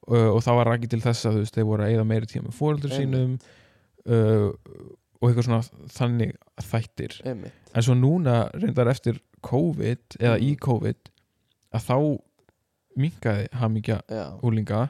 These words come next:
Speaker 2: Já.
Speaker 1: þó að þeir væ-, væri að eyða meiri
Speaker 2: Mhm.
Speaker 1: tíma með, hérna,
Speaker 2: Mhm.
Speaker 1: foreldrum sínum, eins og eftir kreppuna,
Speaker 2: Einmitt.
Speaker 1: en kannski vegna þess að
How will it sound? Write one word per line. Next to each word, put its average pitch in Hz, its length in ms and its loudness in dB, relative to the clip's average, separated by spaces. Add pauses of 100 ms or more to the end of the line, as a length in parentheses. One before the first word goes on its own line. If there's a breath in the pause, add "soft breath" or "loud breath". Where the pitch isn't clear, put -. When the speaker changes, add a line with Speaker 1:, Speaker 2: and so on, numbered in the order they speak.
(160 loud breath)
Speaker 2:
Já. 127 100 -10 (300 loud breath)
Speaker 1:
þó - 160 2
að 151 140 6
þeir 120 100 4
væ-, 110 240 2
væri 117 260 2
að 110 120 2
eyða 113 280 2 (500)
meiri 117 340 2
Speaker 2:
Mhm. 123 80 -6
Speaker 1:
tíma 120 260 0
með, 110 200 0 (120)
hérna, 113 380 -6
Speaker 2:
Mhm. - 100 -12
Speaker 1:
foreldrum 123 280 0
sínum, 113 340 -4 (240)
eins 123 260 0
og 120 80 4
eftir 113 160 -4
kreppuna, 120 420 -2 (160)
Speaker 2:
Einmitt. 107 240 -12
Speaker 1:
en 120 80 0
kannski 135 280 2
vegna 120 280 2
þess 113 100 -4
að 113 200 2